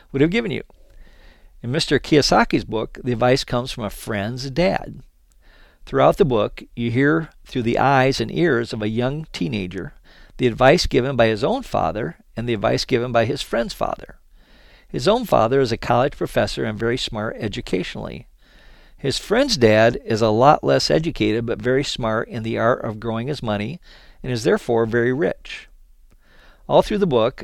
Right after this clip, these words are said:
the author gives numerous examples of what the rich dad tries to teach both boys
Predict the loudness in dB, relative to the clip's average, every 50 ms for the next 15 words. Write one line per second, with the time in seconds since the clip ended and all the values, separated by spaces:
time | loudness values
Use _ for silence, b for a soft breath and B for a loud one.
0 | -16 -8 -4 -2 0 2 2 2 2 0 -2 -2 0 2 0 0 0 -4 -6 -6
1 | -6 -4 -4 -4 -2 -2 -2 -2 -2 -2 -2 -2 -2 -4 -4 -6 -6 -6 -6 -6
2 | -8 -6 -4 -4 -4 -4 -4 -6 -4 -2 -2 -2 -2 -4 -2 0 2 2 2 0
3 | -2 -4 -4 -2 -2 -2 -2 -4 -6 -6 -4 -4 -4 -4 -4 -2 -2 -2 -2 -4
4 | -6 -4 -2 -2 0 0 -2 -2 -4 -8